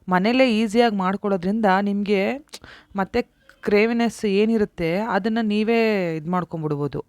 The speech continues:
"ಅಯ್ಯೋ, ತಿನ್ನೋಕ್ಕಾಗ್ತಾ ಇಲ್ವಲ್ಲಪ್ಪ" ಅಂತ ಅನ್ಕೊಂಬ-, ಯಾವಾಗಲೂ ಕಡಲೆಬೇಳೆ ವಡೆ ತಿಂತಾ ಇರ್ತೀರಾ. ಇವಾಗ ನೋಡಿ, ಈ ಥರ ಅಲಸಂದೆ ಕಾಳು, ಹಸಿ ಅಲಸಂದೆ ಕಾಳಂತೂ ಯಾವ, ಎಲ್ಲ ಸೀಸನಲ್ಲೂ almost ಇರುತ್ತೆ. So ಈ ಥರ ಮಾಡ್ಕೊಂಡು ತಿನ್ನಿ, ರುಚಿಯಾಗಿ ಬಂದಿದೆ.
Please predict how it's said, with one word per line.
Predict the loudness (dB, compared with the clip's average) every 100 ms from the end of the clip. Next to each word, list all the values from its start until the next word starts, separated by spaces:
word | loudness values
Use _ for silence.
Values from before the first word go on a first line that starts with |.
| _ _ _
"ಅಯ್ಯೋ, | -6 -2 0 0 -2
ತಿನ್ನೋಕ್ಕಾಗ್ತಾ | -2 -6 -4 -6 -4 -8 -4 -4
ಇಲ್ವಲ್ಲಪ್ಪ" | -2 -2 -2 -4
ಅಂತ | -6 -6
ಅನ್ಕೊಂಬ-, | -10 -12 -14 -14 -6
ಯಾವಾಗಲೂ | -2 2 2 0 -4
ಕಡಲೆಬೇಳೆ | -2 0 0 2 2
ವಡೆ | 0 -4
ತಿಂತಾ | -8 -8
ಇರ್ತೀರಾ. | -10 -10 -8 -6 -8 -12 -20 -20 -20 _
ಇವಾಗ | 0 2 4 2 0
ನೋಡಿ, | -2 -2
ಈ | -2
ಥರ | -2 2 2
ಅಲಸಂದೆ | 0 -2 -4 -4 -2
ಕಾಳು, | -2 0 -2 -8 -20 -12 -2
ಹಸಿ | -2 2 4
ಅಲಸಂದೆ | 4 2 -2 -2
ಕಾಳಂತೂ | -2 -4 -2 -2 0
ಯಾವ, | 0 0
ಎಲ್ಲ | 2 2 2 2 2
ಸೀಸನಲ್ಲೂ | 2 -2 -2 0 2
almost | 0 0 0 0 -2 -2
ಇರುತ್ತೆ. | -2 -2 -4 -4 -6 -14 -20 -20 _ -2
So | 0
ಈ | 0
ಥರ | -2
ಮಾಡ್ಕೊಂಡು | -2 0 0 0 -4 -2
ತಿನ್ನಿ, | -4 -4 -4 -4 -6 -6
ರುಚಿಯಾಗಿ | -6 -4 0 0 0
ಬಂದಿದೆ. | -4 -4 -4 -2 -2